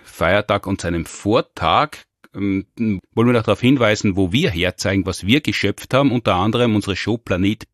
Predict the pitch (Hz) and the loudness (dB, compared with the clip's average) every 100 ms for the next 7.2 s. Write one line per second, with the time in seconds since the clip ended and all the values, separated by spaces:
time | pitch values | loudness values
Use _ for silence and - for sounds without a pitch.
0 | - 95 160 226 _ - 156 - - _ | -4 0 0 -2 _ -4 -4 -4 -12 _
1 | 113 95 82 78 127 - - - - 87 | -6 -4 -4 -4 -4 -6 -14 -12 -4 -2
2 | 110 101 98 104 139 160 95 - 98 113 | -2 -4 -4 2 2 2 0 0 0 0
3 | - - - 139 - - - - _ - | -2 -2 0 0 -2 -16 -20 -20 _ 2
4 | 117 147 107 131 - - 101 - 107 156 | 4 6 4 0 -6 -4 -4 -2 -2 -2
5 | - - 123 98 92 110 113 92 87 87 | -2 -6 -2 -2 -2 0 0 -2 -4 -6
6 | - 90 80 - 131 196 - - 101 - | -4 -4 -4 -2 -2 -2 -4 -6 -4 -4
7 | - | -10